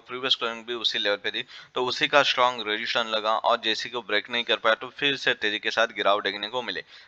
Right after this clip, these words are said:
पर नीचे जो सिक्सटी नाइन level है, supportive level है, उसी level पे recently support लेता हुआ नजर आ चुका है Zomato Limited stock और उसी level पे support ले रहा है। Market कैप भी देख सकते हो फिफ्टी सेवन थाउजेंड करोड़ की market cap है,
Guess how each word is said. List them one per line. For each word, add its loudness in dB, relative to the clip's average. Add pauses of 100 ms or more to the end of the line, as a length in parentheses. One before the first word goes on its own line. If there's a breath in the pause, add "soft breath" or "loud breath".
(120)
पर 6
नीचे 2
जो 2
सिक्सटी -4
नाइन 2
level 2
है, 2
supportive -4
level -2
है, 0
उसी -4
level 2
पे 0
recently 0 (340 loud breath)
support 0
लेता 4
हुआ 6
नजर 0
आ 6
चुका 0
है 0
Zomato -2
Limited -4
stock -2
और 0
उसी -4
level 4
पे -2
support -6
ले -2
रहा 6
है। -2 (380 soft breath)
Market 4
कैप 2
भी -2
देख 2
सकते -4
हो -2
फिफ्टी -10
सेवन -2
थाउजेंड 0
करोड़ -2
की -10
market 2
cap 4
है, -2